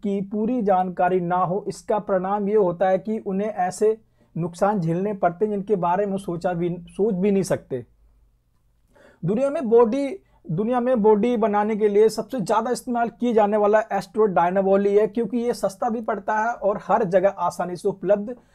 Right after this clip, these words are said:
या मिल जाता है। चलिए, चलिए दोस्तों, बात करते हैं Dynavol क्या और कैसे काम करता है। इसके अलावा ये आपके शरीर में पानी को रोक कर रखता है, यानी कि वाटर रिटेंशन को अंजाम देता है, जिसकी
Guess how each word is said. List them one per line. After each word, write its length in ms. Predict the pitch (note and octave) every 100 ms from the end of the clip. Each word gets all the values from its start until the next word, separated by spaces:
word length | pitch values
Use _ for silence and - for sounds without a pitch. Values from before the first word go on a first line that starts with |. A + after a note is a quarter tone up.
| _
या 120 | F#3+ G#3+
मिल 260 | G3+ B3+ - _ -
जाता 360 | E3 D3 D3 B2
है। 120 | - _ _ _
चलिए, 260 | A#3 B3 C#4 - _ _ _ _ _ _ _ _ _ _ _
चलिए 160 | - G#3+
दोस्तों, 260 | A#3+ B3+ A3
बात 220 | F#3 G3
करते 220 | A#3+ A3
हैं 60 | B3
Dynavol 560 | F3+ F3+ F#3+ A3 A#3 G3
क्या 140 | G#3
और 100 | A3+
कैसे 300 | - F3+ G3
काम 220 | F3+ E3 C3+
करता 240 | A#2+ -
है। 60 | A#2+
इसके 280 | F#3+ -
अलावा 360 | B3+ A#3+ B3 B3+ B3+ - _ _ _ F3+
ये 80 |
आपके 300 | G#3+ G#3+ A#3+
शरीर 220 | A3+ G#3 G#3
में 220 | A3 F#3+
पानी 580 | - - _ E4+ A3+ A3
को 140 | G#3
रोक 280 | F#3+ F#3+ F#3+
कर 140 | F#3+ G3
रखता 340 | F3 D#3+ - E3
है, 100 | E3+
यानी 280 | F3+ G3+
कि 140 | G3+ A3
वाटर 480 | D#3 E3 E3+ F#3 E3+ - _ -
रिटेंशन 560 | D3+ F#3+ - A3 G#3+ A3 _ _ - - F#3+
को 80 | F#3+
अंजाम 520 | F3 E3 E3 F3 F3+
देता 300 | E3 E3 E3+
है, 140 | F3+ E3+
जिसकी 720 | E3+ - _ _ F3+ F3+